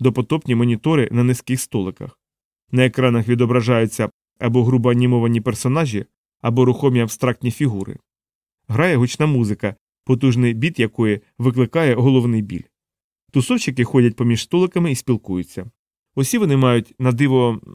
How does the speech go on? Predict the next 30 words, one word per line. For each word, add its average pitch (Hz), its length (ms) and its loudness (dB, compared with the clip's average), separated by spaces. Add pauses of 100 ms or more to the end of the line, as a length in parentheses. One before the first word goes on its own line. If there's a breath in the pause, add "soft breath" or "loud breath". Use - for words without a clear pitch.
(180)
людський 170 360 -2
вигляд. 98 420 -4 (440)
Одні 131 260 4
вдягнені 123 480 0
у 120 60 0
саморобні 123 560 0
кольчужні 123 520 -2
бікіні 123 380 -2
поверх 120 320 0
блідих 120 340 0
тіл, - 300 -10 (420)
у 117 100 0
декого 139 380 2
є 147 180 2
іграшкові 135 520 -2
мечі. 120 400 -8 (560)
Інші 208 260 0
напнули 135 420 2
на 123 100 0
себе 120 300 0
картонні 127 460 -2
упаковки. - 640 -6 (500)
Але 123 200 4
всі 120 220 -2
носять 120 340 -2
із 113 100 -6
собою 113 440 0
коробочки 123 600 -2
з 110 60 -4
дротами 120 520 -2